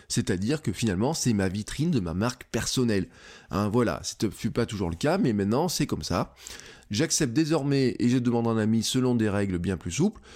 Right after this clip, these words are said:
c'est-à-dire que, ben, si vous êtes, euh, si vous écoutez ce podcast, comme certains l'ont fait, et que vous me demandez un ami,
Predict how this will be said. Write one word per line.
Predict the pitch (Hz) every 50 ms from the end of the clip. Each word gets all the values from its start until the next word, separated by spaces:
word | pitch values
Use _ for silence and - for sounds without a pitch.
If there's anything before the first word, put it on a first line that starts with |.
| - - -
c'est-à-dire | - - 123 127 127 120 113 110 117 110 - -
que, | - 123 123
ben, | 110 104 98 92 82 - - - - _
si | - - - 123 127
vous | 120 117 117 123
êtes, | 120 117 120 -
euh, | 110 101 98 95 95 92
si | - - 107
vous | 104 104 104
écoutez | 120 123 127 123 117 - - 120 120
ce | 110 - 101
podcast, | - - 98 92 - - 110 104 107 - - - - - - - - -
comme | - 98 98
certains | - 104 - - 110 101
l'ont | 98 95 90
fait, | - - 110 110 104 - - - - - - - - - -
et | - 104 107
que | - 113
vous | 110 104
me | 107
demandez | 104 98 104 101 101
un | 98 95
ami, | 95 95 101 107 110 104